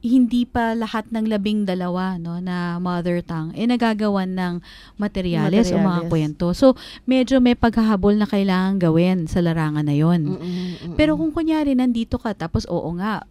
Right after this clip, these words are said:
Speaker 1: ah, kunyari, yung isa, Ilocano, yung isa, Waray, di ba?
Speaker 2: Mm-mm.
Speaker 1: Tapos, syempre, do-, doble-doble. Syempre, merong, merong adjustments that need to be made. Ang nangyayari f-,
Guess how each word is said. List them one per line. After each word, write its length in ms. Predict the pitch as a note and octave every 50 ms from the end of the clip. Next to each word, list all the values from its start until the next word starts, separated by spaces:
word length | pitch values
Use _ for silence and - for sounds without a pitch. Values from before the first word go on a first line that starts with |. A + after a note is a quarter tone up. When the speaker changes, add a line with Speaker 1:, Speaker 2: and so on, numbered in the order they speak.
| _ _ _ _ - E3+
Speaker 1:
ah, 160 | F#3 F3+ E3+
kunyari, 560 | - F#3+ F3+ F3+ F3+ F3+ F#3+ G#3+ A#3+ G#3 F3
yung 80 | D3+ -
isa, 320 | D#3+ - - A3+ G3+ -
Ilocano, 480 | D3 D3+ D#3 - - F3 E3 F#3+ A3 A3+
yung 80 | D#3+
isa, 320 | - E3 - - G#3 G#3 E3+
Waray, 400 | D3 D3 D#3 D#3+ F#3 F#3+ E3+ D3+
di 80 | D3
ba? 240 | D3 D3+ D3 D3+ E3
Speaker 2:
Mm-mm. 480 | G3 G3 D#3 F3 F#3 F#3 F3 E3+ F3 F3+
Speaker 1:
Tapos, 240 | E3+ D3+ A3+ -
syempre, 400 | - F#3 F3 E3+ - A3 A#3 G#3+ F3 E3 - -
do-, 300 | F3 E3 E3+ D#3 - _ _ -
doble-doble. 880 | E3 F#3 D#3+ D#3+ E3+ F3 E3+ D#3+ D#3+ D#3 D3+ D3 D3+ D#3 D#3+ D#3 D#3 - - - - - - - - - -
Syempre, 400 | - - D4 D4 C#4+ C#4 D4+ D4+
merong, 480 | C4+ C4 B3+ B3 B3+ B3 B3 B3 A#3 - -
merong 400 | A#3+ A#3+ B3+ B3+ B3+ C4 B3 -
adjustments 640 | - A3 G3+ G3 F3+ F#3+ - - G3 F#3 F#3 - -
that 160 | F3+ - -
need 160 | F3 E3 D#3+
to 80 | - -
be 160 | D#3+ D3+ D3
made. 320 | D3 D3 D3+ D#3 D3 - - -
Ang 160 | - G#3+ A#3+
nangyayari 560 | B3+ C4 C4 C4+ C#4 C4+ B3+ B3 B3 B3+ B3
f-, 140 | - - -